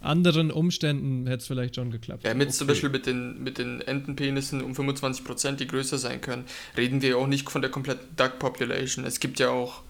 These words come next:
Speaker 2: Ja, es gibt auch
Speaker 3: Ah, du meinst nur einzelne Specimens.
Speaker 2: Es gibt halt Sore Loser, die haben halt immer einen kleinen Pimmel, so.
Speaker 3: Ja, okay,
Speaker 2: Nein,
Speaker 3: nee, ich dachte,
Speaker 2: natürlich.
Speaker 3: du meinst jetzt so die unterfränkischen Enten haben so einen kürzeren Penis im Vergleich zu den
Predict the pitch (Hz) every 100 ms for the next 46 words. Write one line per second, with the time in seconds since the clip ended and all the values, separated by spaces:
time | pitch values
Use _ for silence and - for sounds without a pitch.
0 | - - 123 123 123 131 - 120 110 107
1 | 107 - 104 95 104 98 92 - 98 92
2 | 87 82 80 - _ - _ _ - 135
3 | 156 143 139 139 143 131 131 135 135 127
4 | 123 123 127 123 127 110 107 113 110 120
5 | 120 127 - 127 127 95 85 - - 104
6 | 95 - 95 87 135 139 131 120 120 107
7 | 92 101 98 95 - 87 95 92 92 92
8 | - 131 117 101 - 104 - 104 - 101
9 | 95 - 98 95 - 95 90 92 90 87
10 | - - 82 82 80 - 127 - 127 127
11 | - 127 127 123 110 92 95 101 98 -
12 | - 87 90 87